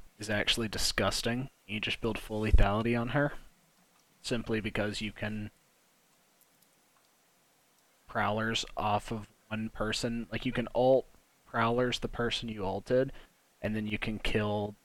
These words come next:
like, multiple people with just the, the blast from your E. So you're gonna die doing this, but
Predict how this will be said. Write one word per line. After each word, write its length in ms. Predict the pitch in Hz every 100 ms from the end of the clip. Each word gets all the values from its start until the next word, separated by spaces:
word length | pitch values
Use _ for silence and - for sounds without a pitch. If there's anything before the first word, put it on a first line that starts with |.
| _ _
like, 140 | - -
multiple 380 | 107 - 101 104
people 360 | - 107 - 107
with 140 | 98
just 240 | - 101 -
the, 240 | 101 101 104 _ _ _ _ _ _ _
the 80 | 110
blast 500 | 104 95 95 104 -
from 220 | 113 107
your 140 | 98 -
E. 320 | 87 98 113 - - _ _ _ _ _ _ _ _ _ _ _
So 300 | _ 117 104
you're 220 | 101 107 135
gonna 200 | 190 123
die 480 | 101 95 87 82 - -
doing 300 | 110 90 80
this, 320 | 76 - - -
but 300 | 107 85 -